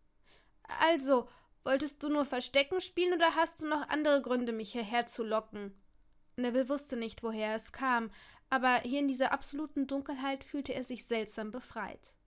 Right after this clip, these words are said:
Es war eine Erleichterung, keine Angst vor den Blicken anderer haben zu müssen. Er fühlte sich mutiger, als er jemals im Tageslicht gewesen war. Wenn er das seiner Großmutter erzählen würde,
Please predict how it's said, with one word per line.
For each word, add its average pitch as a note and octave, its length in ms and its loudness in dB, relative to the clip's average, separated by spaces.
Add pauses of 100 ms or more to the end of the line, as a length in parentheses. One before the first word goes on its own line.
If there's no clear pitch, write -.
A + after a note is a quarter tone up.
(280)
Es C4+ 140 -2
war C#4+ 80 10
eine C4+ 180 6
Erleichterung, C4+ 640 4
keine A3 300 -2
Angst A#3+ 280 0
vor A3 80 -4
den G#3+ 180 -4
Blicken A3+ 300 -2
anderer A#3 400 0
haben G#3 260 -4
zu - 160 -2
müssen. G#3 420 -6 (400)
Er C4+ 140 0
fühlte C#4+ 280 0
sich C4 180 -2
mutiger, C#4 520 0 (420)
als C#4+ 180 0
er C#4+ 80 8
jemals C#4+ 400 2
im D4 140 -2
Tageslicht A#3+ 520 -2
gewesen G3 500 -6
war. - 260 -12 (640)
Wenn G#3 140 -6
er G3 40 -8
das B3 200 0
seiner A3 200 -2
Großmutter B3 480 0
erzählen G#3+ 440 -2
würde, A3 300 -2